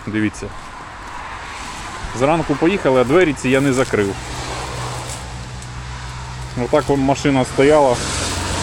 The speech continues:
з дев'ятої ранку, зараз п'ятнадцята година.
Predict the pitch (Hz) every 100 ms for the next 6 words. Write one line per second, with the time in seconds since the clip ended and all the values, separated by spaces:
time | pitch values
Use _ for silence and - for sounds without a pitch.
0 | - - - - - - - - 117 107
1 | 123 139 156 - 143 147 180 170 127 117
2 | 139 135 127 - - - - - 139 127
3 | 143 131 113 117 120 123 123 147 131